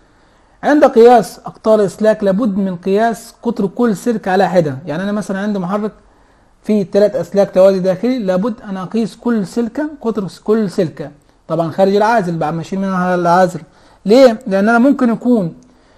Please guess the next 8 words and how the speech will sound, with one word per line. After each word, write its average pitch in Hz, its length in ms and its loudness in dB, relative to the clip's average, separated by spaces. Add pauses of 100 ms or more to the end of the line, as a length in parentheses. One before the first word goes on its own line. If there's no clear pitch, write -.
(200)
الشخص - 480 -2
أو 170 240 0
الموتور 170 500 2 (300)
ملفوف 175 380 -2
بأكثر 208 340 -2
من 196 160 0
سلكة 208 300 -4
لكن 214 480 0